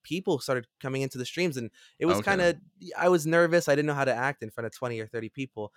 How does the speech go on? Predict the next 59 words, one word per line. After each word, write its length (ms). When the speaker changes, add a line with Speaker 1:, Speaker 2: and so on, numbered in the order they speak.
Speaker 1:
As 200
I 80
started 220
Speaker 2:
Mm-hmm. 20
Speaker 1:
to 40
get 120
more 120
comfortable, 480
though, 360
I 100
just 160
started 180
acting 300
like 140
how 120
I 80
do 140
in 80
front 140
of 60
my 100
friends, 400
and, 100
like, 160
something 220
Speaker 2:
Oh, 140
Speaker 1:
I 80
would 180
Speaker 2:
cool. 0
Speaker 1:
say, 460
right? 220
Speaker 2:
Yeah. 20
Speaker 1:
Something 300
sussy, 600
moaning 400
into 220
the 100
mic 420
when 120
I 100
Speaker 2:
<laughs> 0
Speaker 1:
vault 260
the 100
Speaker 2:
Yeah. 0
Speaker 1:
window, 640
Speaker 2:
<laughs> 120
Yeah. 160
Speaker 1:
telling 220
the 80
killer 320
I 60
wanna 260
do 180
s-, 180
stuff 340
to 100
them. 220
It's 160
like, 220